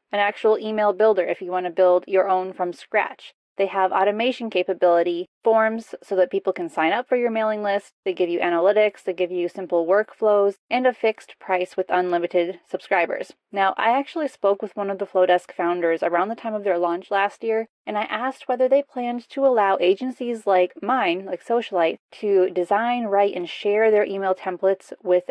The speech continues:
customers, meaning you guys. They've confirmed, unfortunately, that they will likely never offer that feature, so it's a huge bummer because I would love to create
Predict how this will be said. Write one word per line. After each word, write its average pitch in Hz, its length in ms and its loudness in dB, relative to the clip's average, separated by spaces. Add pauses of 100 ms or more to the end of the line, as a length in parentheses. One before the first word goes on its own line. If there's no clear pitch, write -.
customers, - 640 -2
meaning 185 520 -4 (120)
you 262 120 -4
guys. 202 320 -2 (220)
They've 240 360 2
confirmed, 247 600 0
unfortunately, 185 840 -2
that - 260 0
they 185 180 2
will 180 440 4 (120)
likely 202 300 0
never 180 340 0
offer 180 320 0
that 170 220 2
feature, 254 420 -2
so 214 180 -2
it's 220 140 -6
a 190 40 -12
huge 240 520 -4
bummer 180 320 0
because 180 420 2 (220)
I 254 280 2
would 285 180 4
love 196 580 2 (100)
to 226 140 -6
create 190 560 0